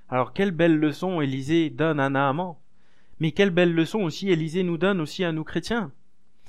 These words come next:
Quand Élisée fait quelque chose, il va s'assurer d'une chose, c'est que toute la gloire revienne à Dieu.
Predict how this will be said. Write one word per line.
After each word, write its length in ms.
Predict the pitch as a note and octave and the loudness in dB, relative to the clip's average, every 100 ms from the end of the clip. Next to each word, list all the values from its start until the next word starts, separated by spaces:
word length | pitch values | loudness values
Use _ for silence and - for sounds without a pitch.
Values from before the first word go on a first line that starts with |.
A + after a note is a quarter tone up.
| - - | -18 -10
Quand 120 | - G#3 | 2 4
Élisée 340 | G#3+ G3 C4+ | 4 4 2
fait 160 | - F#3+ | 2 2
quelque 260 | E3 F3+ | 2 0
chose, 540 | E3 G3 A3 D#3+ B2+ - | -2 0 -2 -4 -12 -12
il 140 | C#3 D3 | -6 0
va 100 | D3+ | 0
s'assurer 460 | F3 D#3+ D#3+ D3+ | 0 -4 -2 -2
d'une 260 | C#3+ D#3 G3 | -2 0 -2
chose, 420 | - E3 C#3 - - - - | 0 -2 -2 -8 -18 -20 -20
c'est 140 | - C3+ | -12 -8
que 120 | D3 | -8
toute 220 | C3+ G3 | -6 0
la 120 | D#3 | 0
gloire 260 | C#3+ D3 D3+ | 4 6 4
revienne 320 | C3+ B2 C3+ | 4 0 0
à 80 | C3 | 0
Dieu. 300 | B2 C3+ - | -4 -6 -8